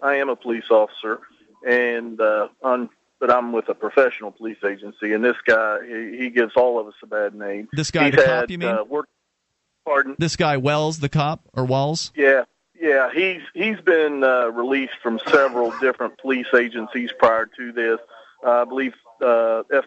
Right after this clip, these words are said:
Speaker 1: B I is actually investigating it, so hopefully justice will be served. But, uh,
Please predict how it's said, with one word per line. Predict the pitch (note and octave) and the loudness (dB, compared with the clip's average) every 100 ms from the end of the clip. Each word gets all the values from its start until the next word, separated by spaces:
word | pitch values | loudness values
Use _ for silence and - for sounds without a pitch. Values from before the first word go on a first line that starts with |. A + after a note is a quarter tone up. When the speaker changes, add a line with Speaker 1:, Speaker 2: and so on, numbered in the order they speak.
| - | -2
Speaker 1:
B | B2+ | 0
I | B2+ B2 | 2 0
is | A#2+ | 0
actually | A#2 A#2 B2 A#2 | -2 -2 -8 -8
investigating | A2 B2 A#2 - A2 G#2+ G#2+ A2 | 0 2 0 -6 -8 -6 -4 -6
it, | - | -6
so | B2 A#2 B2+ | -6 -2 0
hopefully | C3+ A2+ A#2 | -2 -2 -2
justice | A#2 A#2 - G#2 - | 2 2 2 -10 -10
will | A#2 A2+ | -6 -6
be | A2 G#2+ - | -6 -14 -8
served. | G2+ G2+ G#2 _ - | -4 -4 -6 _ -4
But, | G#2 - | -4 2
uh, | A2 G2+ | 2 2